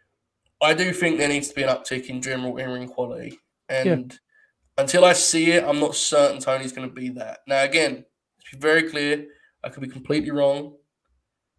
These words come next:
Speaker 1: I'm just saying that it's been a thing I've said before, so I'm not gonna just ignore it tonight. You know, it is what it is.
Speaker 2: Tony, um, and I've kinda realized this as I was talking to you before we did
Speaker 1: Yeah.
Speaker 2: this.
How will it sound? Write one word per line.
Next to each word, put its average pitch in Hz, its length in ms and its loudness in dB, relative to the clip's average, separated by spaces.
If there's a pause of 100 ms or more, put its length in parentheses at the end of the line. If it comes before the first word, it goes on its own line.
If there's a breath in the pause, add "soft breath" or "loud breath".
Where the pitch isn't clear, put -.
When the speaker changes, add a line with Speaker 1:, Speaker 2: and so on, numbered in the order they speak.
(540)
Speaker 1:
I'm 135 140 -10
just 131 200 -8
saying 131 360 -2
that 127 160 -8 (400)
it's 139 100 -10
been 165 160 -2
a 151 60 0
thing 151 200 -2
I've 143 140 0
said 143 100 -8
before, 127 240 -8
so 127 60 -8
I'm 135 60 -8
not 139 80 -4
gonna 131 100 -10
just - 280 -16
ignore 127 340 -8
it 127 80 -18
tonight. 120 300 -14
You 139 80 -18
know, 135 100 -4
it - 120 -8
is 143 140 -8
what 127 120 -12
it 107 60 -18
is. - 180 -20 (760)
Speaker 2:
Tony, 180 400 6
um, 135 480 4 (1400)
and 151 120 6
I've 156 180 6
kinda 160 180 4
realized 143 420 4
this 127 160 -4
as 131 180 4
I 123 80 4
was 120 140 -4
talking 123 360 2
to 120 40 -4
you 123 280 -4 (220)
before 127 280 -4
we 120 100 -4
did 117 200 -6
Speaker 1:
Yeah. 107 100 -2
Speaker 2:
this. 131 280 -8